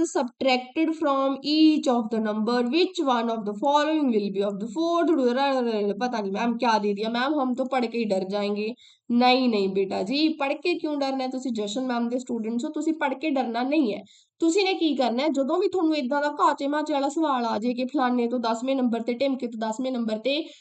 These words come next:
ਤਾਂ ਤੁਸੀਂ ਏਦਾਂ ਦੇ ਸਵਾਲ ਹਮੇਸ਼ਾ ਲਾਸਟ ਤੋਂ ਪੜ੍ਹਨੇ ਸ਼ੁਰੂ ਕਰਨੇ ਨੇ, ਹਮੇਸ਼ਾ ਲਾਸਟ ਤੋਂ ਪੜ੍ਹਨੇ ਸ਼ੁਰੂ ਕਰਨੇ ਆ। ਇਹਨਾਂ ਨੇ ਕੀ ਕਿਹਾ? "Tenth from the right," ਯਾਨੀ ਕਿ ਕੀ ਕਰੋ? ਕਹਿੰਦੇ ਸੱਜੇ ਪਾਸੇ ਤੋਂ, ਸੱਜੇ ਪਾਸੇ ਤੋਂ ਦਸਵੇਂ ਨੰਬਰ ਤੇ ਜਾਓ।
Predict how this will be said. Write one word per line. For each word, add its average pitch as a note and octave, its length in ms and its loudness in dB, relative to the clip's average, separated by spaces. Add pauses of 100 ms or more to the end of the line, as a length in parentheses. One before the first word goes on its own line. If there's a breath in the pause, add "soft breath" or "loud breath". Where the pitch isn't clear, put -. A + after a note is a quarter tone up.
(120 loud breath)
ਤਾਂ E4+ 100 0
ਤੁਸੀਂ E4 380 2
ਏਦਾਂ D4 300 2
ਦੇ D4+ 80 2
ਸਵਾਲ D4 400 4
ਹਮੇਸ਼ਾ C4+ 420 2
ਲਾਸਟ B3+ 540 2
ਤੋਂ D4 200 -2
ਪੜ੍ਹਨੇ B3+ 300 0
ਸ਼ੁਰੂ C4 300 -2
ਕਰਨੇ G3 340 0
ਨੇ, G3 120 0
ਹਮੇਸ਼ਾ B3+ 380 0
ਲਾਸਟ C4 560 4
ਤੋਂ D4+ 120 -2
ਪੜ੍ਹਨੇ B3+ 260 0
ਸ਼ੁਰੂ B3 240 -2
ਕਰਨੇ G3 300 -4
ਆ। E3+ 40 -12 (400 soft breath)
ਇਹਨਾਂ D#4 180 4
ਨੇ F#4+ 80 4
ਕੀ F4 220 6
ਕਿਹਾ? F#4 200 4
"Tenth F4 840 2
from D#4 460 2
the E4 160 4
right," G3 260 2 (140)
ਯਾਨੀ C4+ 280 4
ਕਿ F4 140 2
ਕੀ D#4+ 260 4
ਕਰੋ? A#3+ 240 2
ਕਹਿੰਦੇ C4+ 260 -2
ਸੱਜੇ B3 480 0
ਪਾਸੇ C#4 420 0
ਤੋਂ, A3 360 -2 (240 loud breath)
ਸੱਜੇ C4+ 720 2
ਪਾਸੇ C#4+ 720 2
ਤੋਂ C#4+ 320 2
ਦਸਵੇਂ C4 460 2
ਨੰਬਰ C4+ 260 4
ਤੇ B3+ 160 0
ਜਾਓ। G3 300 -2